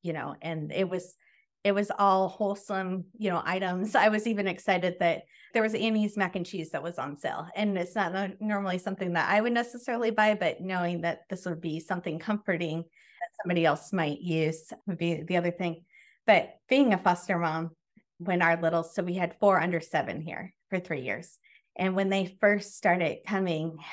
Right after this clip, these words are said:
they didn't know produce and they didn't know items that weren't in packages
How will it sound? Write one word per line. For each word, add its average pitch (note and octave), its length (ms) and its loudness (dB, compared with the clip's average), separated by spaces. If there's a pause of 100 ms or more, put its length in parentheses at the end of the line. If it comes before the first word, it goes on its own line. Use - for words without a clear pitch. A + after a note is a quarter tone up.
they G#3 160 2
didn't G#3 300 0
know E3+ 420 4
produce - 600 -4
and F3 200 0
they F3+ 140 0
didn't F3 320 -2
know G3 220 2
items F#3+ 480 0
that E3 200 2
weren't E3+ 300 0
in E3+ 140 -2
packages F#3 800 -2